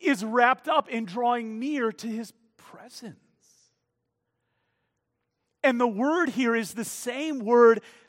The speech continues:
that speaks of the glory that overwhelmed the tabernacle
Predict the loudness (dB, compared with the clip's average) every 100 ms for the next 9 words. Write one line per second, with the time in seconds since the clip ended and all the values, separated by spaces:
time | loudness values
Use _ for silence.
0 | _ _ _ -2 -2 -2 -4 -4 -4 -6
1 | -8 -8 -10 -10 -8 -4 0 0 -2 -8
2 | _ _ _ _ _ _ -8 -6 -4 -4
3 | -4 -2 -2 -2 -4 -8 -12 -10 -12 -10
4 | -10 -10 -8 -10 -12 -14 -16